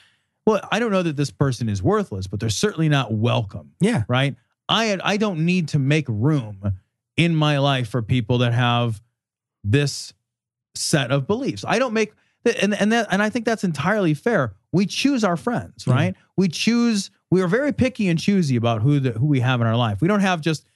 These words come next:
Speaker 1: the six first people we met
Speaker 2: Yeah.
Speaker 1: today in our lives. We're always picking and choosing people who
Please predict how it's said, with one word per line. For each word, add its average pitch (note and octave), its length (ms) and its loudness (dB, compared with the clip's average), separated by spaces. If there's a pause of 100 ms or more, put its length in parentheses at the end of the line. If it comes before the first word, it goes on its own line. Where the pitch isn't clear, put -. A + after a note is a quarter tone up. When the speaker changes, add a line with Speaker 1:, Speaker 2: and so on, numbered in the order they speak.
(320)
Speaker 1:
the D3+ 80 2
six - 540 -4 (220)
first F#3 300 -2
people D#3+ 320 -2
we C3 140 0
met A#2+ 420 -2 (120)
Speaker 2:
Yeah. - 120 2
Speaker 1:
today G2 360 -2 (300)
in D3 140 2
our C#3 140 2
lives. E3 360 -4
We're D#3+ 100 0
always G#3+ 500 2
picking B2+ 340 -2
and A#2 100 0
choosing A2 360 0
people A#2 320 0
who B2 280 2